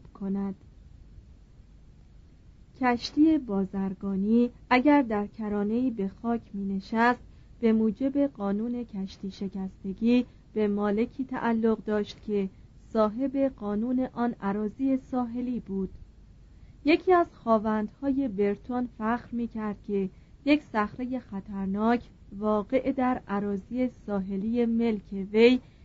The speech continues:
به منزلهٔ گرانبهاترین جواهرات تاج وی محسوب می‌شد. چندین قرن متمادی بازرگانان با این اجحاف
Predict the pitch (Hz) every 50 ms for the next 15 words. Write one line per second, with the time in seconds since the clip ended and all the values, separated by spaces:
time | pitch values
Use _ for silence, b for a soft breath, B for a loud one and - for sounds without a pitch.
0 | b b - 226 214 214 214 214 214 214 214 208 - 214 214 226 269 269 285 285
1 | 277 277 - 208 208 208 208 202 202 196 196 202 208 208 202 196 - 208 202 208
2 | 208 202 202 - 208 208 208 202 208 208 202 196 202 208 220 233 254 254 - 254
3 | - - - 240 233 226 214 - 196 196 190 214 226 247 254 262 262 b b b
4 | b b - 247 240 247 247 240 - - - - 269 254 233 - - 190 196 190
5 | - - - 202 190 196 190 - - - - - - - - - - - - -
6 | b b b b b b b b b - - 285 262 262 262 262 311 339 349 330
7 | - 302 302 302 294 285 262 226 196 196 190 - 202 190 190 196 196 196 - 220
8 | 226 247 254 254 B B B B B B - 226 226 220 214 226 220 220 220 220
9 | - 226 220 220 220 240 269 277 269 247 233 220 208 - - - 240 247 240 -
10 | - 196 190 190 - - - - 254 254 262